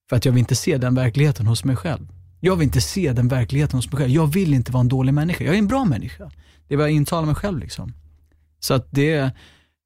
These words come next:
he-, hela den här, liksom, tiden nu, där samtalet är offentligt, där vi har en samhällskris globalt,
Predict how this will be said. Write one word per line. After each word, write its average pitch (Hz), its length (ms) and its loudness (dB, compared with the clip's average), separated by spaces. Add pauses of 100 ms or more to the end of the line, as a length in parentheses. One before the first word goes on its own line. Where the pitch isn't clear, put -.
(240)
he-, 143 220 2
hela 147 300 2
den 160 100 2
här, 120 260 2
liksom, 127 320 0
tiden 113 600 0 (360)
nu, 135 460 0 (540)
där 123 120 2
samtalet 139 680 0
är 135 40 0
offentligt, 120 760 -2 (240)
där 127 100 -2
vi 123 80 2
har 151 260 4
en 123 160 0
samhällskris 120 640 -2
globalt, 151 800 -2